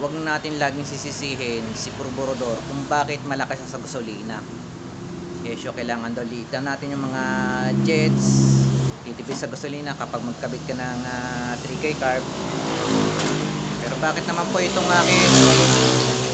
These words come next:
bakit naman po itong aking, ah, four K engine? Dati nakakabit pang five K carb. O, ngayon, kita nyo naman ngayon, nakakabit two E carb.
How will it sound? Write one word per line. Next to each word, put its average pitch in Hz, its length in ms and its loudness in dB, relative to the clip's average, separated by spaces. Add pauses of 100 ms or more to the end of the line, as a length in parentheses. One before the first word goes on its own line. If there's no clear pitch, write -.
(220)
bakit 151 240 0
naman 170 240 0
po 170 80 0
itong 160 220 -4 (100)
aking, 151 240 -4
ah, 139 640 -2 (320)
four 131 160 0
K - 80 -2
engine? 156 540 6 (1400)
Dati 139 160 -2
nakakabit 151 640 0 (640)
pang 123 160 -2
five 135 240 -2
K 143 240 -4
carb. 165 240 4 (480)
O, 117 400 -4
ngayon, 147 320 -4
kita 135 240 -6
nyo 135 80 -6
naman 135 240 -6
ngayon, 127 240 -6
nakakabit 120 480 -4 (2250)
two 131 80 -2
E 151 160 -2
carb. 135 240 0